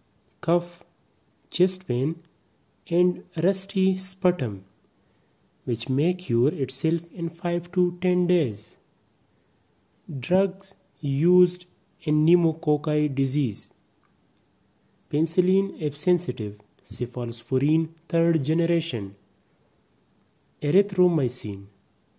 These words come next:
chloramphenicol, vancomycin, and respiratory quinolones. Drug of choice is third generation cephalosporin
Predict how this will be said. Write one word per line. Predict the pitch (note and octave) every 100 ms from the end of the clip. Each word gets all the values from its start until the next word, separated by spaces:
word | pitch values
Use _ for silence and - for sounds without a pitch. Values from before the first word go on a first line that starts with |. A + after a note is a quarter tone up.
| _ _ _ _ -
chloramphenicol, | D#3 E3+ E3+ F#3 D#3 D3+ F3 C#3+ - G#2 G#2 - _ _ _ _ _ _ _ _ _
vancomycin, | C3+ A#2 D3 F3+ F3 C#3 B2 G#2+ - A2 G2+ F#2 - _ _ _ _ _ _ _ _
and | E3 F#3+ F3+
respiratory | F3+ F#3+ - F#3+ G3 G3 F#3+ G3 F#3+ -
quinolones. | F3+ E3+ A#2+ G2+ G#2 - - - _ _ _ _ _ A#2
Drug | G#2+ A#2
of | A2+ -
choice | - D#3+ F3 F3
is | A2 D3+ - _ _ _ _ _
third | E3 F#3+ E3+
generation | B2+ B2 A#2+ A2+ - C3+
cephalosporin | D3 - - D#3 D#3 - D#3+ D#3+ E3 E3+